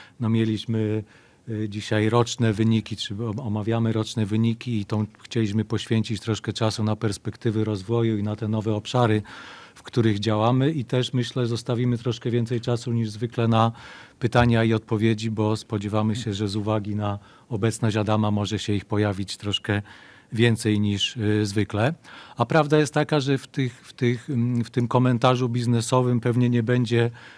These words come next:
wielu różnic w stosunku do tego, o czym, o czym mówiliśmy przez trzy kwartały, bo właściwie te trendy, które tam obserwowaliśmy, były widoczne również w czwartym kwartale, może z dokładnością do tego, że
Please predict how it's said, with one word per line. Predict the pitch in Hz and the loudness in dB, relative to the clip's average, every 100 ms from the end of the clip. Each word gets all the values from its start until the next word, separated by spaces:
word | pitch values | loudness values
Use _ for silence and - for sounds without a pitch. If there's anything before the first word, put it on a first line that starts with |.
| - - | -14 0
wielu | 127 135 131 | 2 4 4
różnic | 135 127 139 | 2 2 2
w | 113 | 0
stosunku | 123 117 127 117 | -4 -2 -2 -2
do | 123 120 | 0 0
tego, | 123 117 120 | 0 0 2
o | 117 | 0
czym, | - 120 135 143 160 | -2 -2 -2 -6 -8
o | 117 | -8
czym | - | -2
mówiliśmy | 120 117 123 113 120 | -2 0 -2 0 -2
przez | - 123 | -2 -6
trzy | - 120 | -6 -10
kwartały, | - 127 - 143 110 | -8 -8 -4 -2 -2
bo | 98 104 | -2 -4
właściwie | 107 101 - 113 | -4 -6 -6 -4
te | 110 113 | -4 -4
trendy, | 117 120 113 | 0 0 0
które | 107 117 113 | -2 -2 -2
tam | 110 110 | 0 0
obserwowaliśmy, | 110 - 107 113 110 113 104 110 110 110 - - - - - | 0 -4 -2 -2 0 0 0 0 0 -2 -10 -20 -20 -10 2
były | 127 127 | 4 4
widoczne | 117 120 120 - 120 | 2 2 0 2 0
również | 120 110 117 - | 0 0 0 -2
w | |
czwartym | - - 117 117 120 | -6 -2 0 0 -2
kwartale, | - 123 120 135 135 127 | 0 -4 0 0 2 0
może | 120 120 | 0 -2
z | 107 | -2
dokładnością | 113 123 113 117 - 117 | -2 -2 -2 -2 -2 -2
do | 110 | -2
tego, | 104 120 113 113 | 0 -2 0 -2
że | 104 113 | 0 0